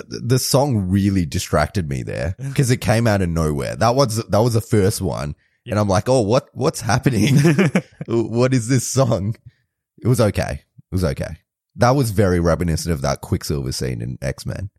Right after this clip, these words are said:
Speaker 2: Yeah, it
Speaker 1: Yeah.
Speaker 2: was. Yeah, yeah. I also like, I think his name was, like, Samir or something. The guy, the other guy that was with them, and he dies.
Speaker 1: Immediately?
Speaker 2: <laughs> Yeah.
Speaker 1: Yeah. I, he, did he have a line?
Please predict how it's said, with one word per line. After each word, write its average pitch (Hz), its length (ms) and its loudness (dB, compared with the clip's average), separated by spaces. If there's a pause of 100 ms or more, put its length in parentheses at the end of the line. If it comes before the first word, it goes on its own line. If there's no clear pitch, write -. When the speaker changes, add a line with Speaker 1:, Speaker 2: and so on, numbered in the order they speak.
(140)
Speaker 2:
Yeah, 101 220 -2
it - 40 -20 (220)
Speaker 1:
Yeah. 82 160 -6
Speaker 2:
was. - 260 -12
Yeah, 76 240 -12
yeah. 76 180 -14 (520)
I 123 60 0
also 147 260 4
like, 101 260 2 (220)
I - 40 -8
think 160 160 -4
his 123 120 -2
name 110 120 2
was, 90 140 -2
like, 85 120 -6
Samir 90 460 -4
or 113 60 -4
something. 131 460 -6 (300)
The 104 100 0
guy, 104 240 0
the 101 180 -2
other 104 200 2
guy 101 160 2
that 107 140 0
was 101 140 2
with 104 160 0
them, 170 240 -2
and 95 100 -2
he 85 60 -2
dies. 92 580 -6
Speaker 1:
Immediately? 80 680 0
Speaker 2:
<laughs> - 40 -12
Yeah. 175 420 2 (440)
Speaker 1:
Yeah. 226 140 4
I, 202 140 2 (280)
he, 110 180 -2
did 101 280 0
he 101 100 4
have 104 160 4
a 90 60 0
line? 95 420 2